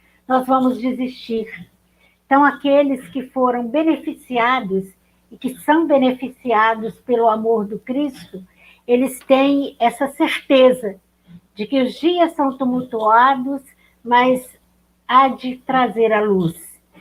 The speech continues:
E Jesus nos acalma, praticamente sem nos dizer nada, simplesmente sem palavras, mas com o amor que era empregado no magnetismo que ele tinha e nos confortava,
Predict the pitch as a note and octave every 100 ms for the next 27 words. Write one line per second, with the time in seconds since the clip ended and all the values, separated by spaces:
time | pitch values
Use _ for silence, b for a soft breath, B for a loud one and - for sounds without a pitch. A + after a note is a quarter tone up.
0 | b b b A3 A#3 C4 B3+ D4 E4+ E4
1 | C4+ B3+ B3 A#3 - A3+ A#3 A#3 A3+ A#3
2 | - _ _ _ _ _ _ C#4+ E4 E4
3 | D#4 D4 B3+ C4+ C#4+ C#4 C4+ D4 C#4 C#4
4 | - C#4 C4+ D4+ B3 B3 G#3+ G3+ G#3+ G#3
5 | _ _ _ _ _ _ _ - F#4+ -
6 | C4+ A3+ B3 B3+ D4+ C#4+ - A3 - _
7 | _ _ _ - C#4+ C4 A3+ A3+ C4 D4+
8 | C#4+ D#4+ D#4 - _ _ - C4 C4 -
9 | C#4 C4+ B3 A3+ A3+ B3+ C4+ - - _
10 | _ _ C4 B3 B3 C4 C4 C4 A#3+ G3
11 | A#3 C#4 C#4+ A3 G#3 G3+ B3 B3+ A#3 B3
12 | B3+ B3+ - B3+ B3+ B3 A#3+ A#3 A3 -
13 | - E4 E4+ E4+ E4 B B - C4+ C4+
14 | - C4+ C4+ C4+ - - G3 G3 F#3+ G3+